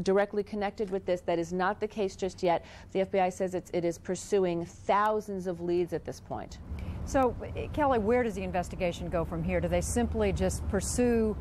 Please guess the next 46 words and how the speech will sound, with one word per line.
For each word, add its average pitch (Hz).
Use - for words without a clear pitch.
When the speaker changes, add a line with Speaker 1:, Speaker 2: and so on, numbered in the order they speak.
Speaker 2:
these 202
leads, 208
you 190
describe 196
them 175
as 170
thousands, 196
one 208
by 185
one 202
by 180
one, 208
or 185
do 185
they, 202
or 190
do 180
they 214
have 208
sort 208
of 185
an 180
overarching 202
sense 185
of 165
where 190
they 170
go 196
from 160
here? 147
Speaker 1:
Well, 262
uh, 220
right 285
now, 226
you 208
know, 196
this 185
is 185
a 180
very 202
early 180
stage 170
of 151
this 156
investigation. 139
Uh, 143